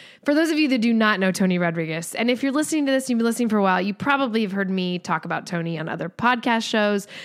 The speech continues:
that sort of thing, 'cause we're, we're very tight. He's a very close friend of mine, very incredible mentor.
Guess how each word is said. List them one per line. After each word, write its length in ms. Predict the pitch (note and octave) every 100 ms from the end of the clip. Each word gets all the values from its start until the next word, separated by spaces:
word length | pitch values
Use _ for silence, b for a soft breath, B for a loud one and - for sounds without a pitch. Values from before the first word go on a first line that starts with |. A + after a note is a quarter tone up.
| B
that 140 | G#3 F#3+
sort 100 | G3
of 40 |
thing, 120 | F#3+
'cause 120 | F#3 G3
we're, 180 | A3+ F#3
we're 120 | - G3+
very 240 | F#3+ F3+
tight. 260 | F3 D#3+ -
He's 140 | E3+
a 60 | F3
very 180 | F#3+
close 240 | F3+ F3+ E3+
friend 220 | F3 E3+
of 80 | E3
mine, 420 | F3 E3+ E3 E3
very 220 | F#3+ F#3+
incredible 400 | F3 F3 F3+ F3
mentor. 560 | E3+ A3+ A3 G#3+ G3